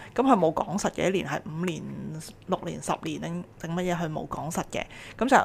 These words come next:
Open A I就會同G P，唔係，A-，A M D攞G P U。噉樣呢，而換取嘅係咩呢？A M D呢就會，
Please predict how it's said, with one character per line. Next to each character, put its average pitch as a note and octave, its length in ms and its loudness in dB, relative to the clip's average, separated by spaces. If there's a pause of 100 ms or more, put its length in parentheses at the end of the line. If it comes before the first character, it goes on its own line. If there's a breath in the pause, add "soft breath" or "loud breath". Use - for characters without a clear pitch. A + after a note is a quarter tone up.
Open A3+ 240 6
A A3+ 120 4
I G#3 260 4
就 G#3 140 0
會 D#3 120 -4
同 - 260 -6
G F#3 120 -2
P， F#3+ 340 -4
唔 F#3+ 40 0
係 F3 140 0
，A-，A G#3 540 4
M G3+ 100 4
D G#3 140 0
攞 E3 160 2
G - 140 -4
P E3 180 -2
U。 D#3+ 200 0 (400 loud breath)
噉 G#3 220 10
樣 C4+ 220 8
呢， C#4+ 120 4 (480 loud breath)
而 D#3+ 60 -4 (760)
換 F#3+ 220 10
取 G3 100 0 (240)
嘅 G#3+ 80 8
係 F#3 160 4
咩 G#3 220 6
呢 A#3+ 220 4
？A B3+ 240 6
M C4 140 6
D B3+ 100 0
呢 A#3+ 100 2
就 - 160 2
會， D#3+ 340 0